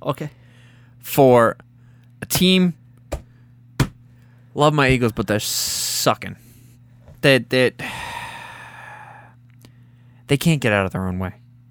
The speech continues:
Speaker 2: The penalties just stacked up on these guys. I was gonna look it up before we started recording, but I, I, I, I forgot to. I was gonna look up how many penalty yards they had in the game.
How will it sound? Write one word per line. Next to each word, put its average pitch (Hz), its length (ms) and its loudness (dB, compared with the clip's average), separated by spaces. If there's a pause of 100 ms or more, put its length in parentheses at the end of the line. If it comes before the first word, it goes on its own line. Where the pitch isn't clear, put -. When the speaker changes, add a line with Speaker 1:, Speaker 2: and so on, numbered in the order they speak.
(880)
Speaker 2:
The 117 80 -2
penalties 156 840 0 (380)
just - 200 -6 (160)
stacked - 500 0
up 107 180 4
on 98 160 -2
these 98 220 -10
guys. 92 380 -8 (2250)
I 127 80 4
was 127 120 0
gonna 175 240 4
look 160 220 2
it 127 80 2
up 117 160 4 (120)
before 113 300 0
we 113 100 2
started 107 320 2
recording, 101 560 -4 (180)
but 98 100 -4
I, 98 180 -2
I, 95 240 -4
I, 101 200 -4 (280)
I 107 120 0
forgot 101 460 -4
to. 101 180 -6
I 101 40 -2
was 107 120 -6
gonna 123 160 -2
look 120 140 -2
up - 100 -4
how - 180 -2
many 120 180 0
penalty 101 360 -2
yards 98 480 -4 (380)
they 107 100 0
had 98 240 -2
in 95 60 -6
the - 60 -10
game. 60 300 -10